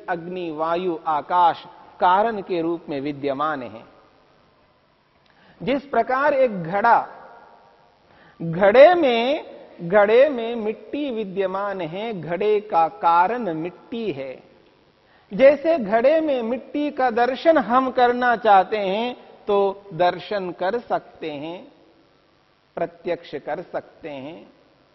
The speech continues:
आंखों के माध्यम से उस घड़े में मिट्टी को समझना चाहें तो समझ सकते हैं, जान सकते हैं। ठीक इसी प्रकार से हम अपने शरीर के अंदर ही पृथ्वी,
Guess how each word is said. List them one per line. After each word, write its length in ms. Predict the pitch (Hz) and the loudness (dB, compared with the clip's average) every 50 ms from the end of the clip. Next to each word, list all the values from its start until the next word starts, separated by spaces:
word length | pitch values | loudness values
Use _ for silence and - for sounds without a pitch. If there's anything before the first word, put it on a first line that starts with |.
| _ _ _ _ _ _ _ _ - | _ _ _ _ _ _ _ _ -6
आंखों 460 | 165 180 196 202 196 - 254 262 254 | -4 -2 -2 -2 0 0 2 2 2
के 180 | 220 254 220 208 | 0 0 -2 0
माध्यम 560 | 196 196 190 202 214 220 214 240 226 220 208 | 0 0 0 0 -2 -2 0 0 0 -2 -4
से 240 | 185 - 214 202 202 | -6 -4 -2 -2 -2
उस 220 | 208 220 170 185 | -2 -4 -6 -8
घड़े 400 | 175 160 165 180 185 208 220 220 | -6 -4 -2 -2 0 0 0 -2
में 140 | 214 190 170 | -2 -4 -6
मिट्टी 420 | 165 185 190 - - - 240 233 | -6 -8 -10 -12 -12 -10 -10 -10
को 160 | 214 - 202 180 | -8 -6 -8 -8
समझना 600 | - - 190 196 214 208 185 240 233 226 208 185 | -6 -6 -6 -4 -4 -4 -4 -4 -4 -4 -6 -6
चाहें 360 | - 202 185 175 170 170 165 | -6 -8 -8 -8 -8 -10 -10
तो 240 | - 175 160 151 - - - - _ - | -8 -8 -8 -8 -10 -14 -20 -16 _ -6
समझ 260 | 185 165 180 214 208 | -6 -6 -6 -8 -12
सकते 520 | - - - 156 139 - _ _ - 170 | -12 -12 -12 -12 -12 -14 _ _ -18 -16
हैं, 360 | 151 147 147 156 165 160 151 135 | -16 -14 -12 -12 -12 -12 -10 -8
जान 340 | 170 165 175 214 262 294 | -8 -6 -6 -6 -8 -10
सकते 500 | 254 - 202 165 - - - - - 160 | -10 -8 -8 -8 -8 -10 -16 -18 -16 -14
हैं। 320 | 147 139 139 143 160 - - - - _ _ _ _ _ - | -12 -10 -10 -10 -12 -12 -16 -20 -20 _ _ _ _ _ -10
ठीक 360 | - 269 285 311 311 311 254 | -6 -4 -4 -4 -4 -6 -8
इसी 260 | 226 196 - 226 208 | -10 -8 -6 -8 -8
प्रकार 500 | - - 180 165 156 170 160 156 151 143 | -6 -6 -6 -4 -2 0 0 0 0 -2
से 320 | 127 - - 196 208 214 214 - - - - - - | -4 -4 -2 0 0 -2 -2 -6 -14 -20 -20 -10 -2
हम 180 | - 269 302 330 | 2 2 2 2
अपने 480 | 285 - 220 - - 226 214 214 214 190 | 2 2 2 2 0 -2 -6 -6 -6 -8
शरीर 420 | - - 214 202 247 277 277 262 | -6 -4 -4 -4 -4 -4 -6 -6
के 180 | 214 - 233 220 | -6 -4 -4 -4
अंदर 500 | - - 208 214 226 233 226 240 240 226 | -4 -6 -8 -8 -6 -2 -2 0 0 0
ही 360 | 208 170 190 190 151 123 123 - - - - - - _ _ _ _ _ _ _ _ _ _ _ _ _ _ _ _ _ _ _ _ _ _ _ _ _ _ _ _ _ _ _ _ _ | -2 -2 -4 -6 -8 -8 -12 -16 -20 -20 -20 -20 -20 _ _ _ _ _ _ _ _ _ _ _ _ _ _ _ _ _ _ _ _ _ _ _ _ _ _ _ _ _ _ _ _ _
पृथ्वी, 720 | 220 226 220 240 233 214 220 214 196 175 143 - - - | 0 0 0 0 -2 -2 -4 -4 -4 -6 -6 -8 -12 -18